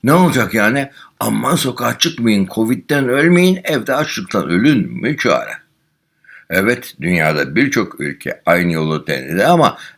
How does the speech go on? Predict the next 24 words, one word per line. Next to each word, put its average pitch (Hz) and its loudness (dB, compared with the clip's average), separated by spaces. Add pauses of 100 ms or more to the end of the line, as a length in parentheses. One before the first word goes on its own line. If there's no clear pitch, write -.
eve 85 -2
tıktığı 95 -4
insanların 90 0
ne 92 0
yiyip 92 2
içeceğini 95 0
de 107 -2
planladı 90 0 (300)
ve 113 2
genel 87 -2
sosyal 87 -2
yardım 82 0
paketleri 76 -6
uyguladı. 71 -8 (880)
Tayyip 170 0
Bey 101 2
yapamaz 76 -2
mı? 127 -4 (1160)
Yapmak - -2
istemez 87 0
demek 82 -6
haksızlık 78 -10
olur. 50 -14 (320)
Tabii 73 -4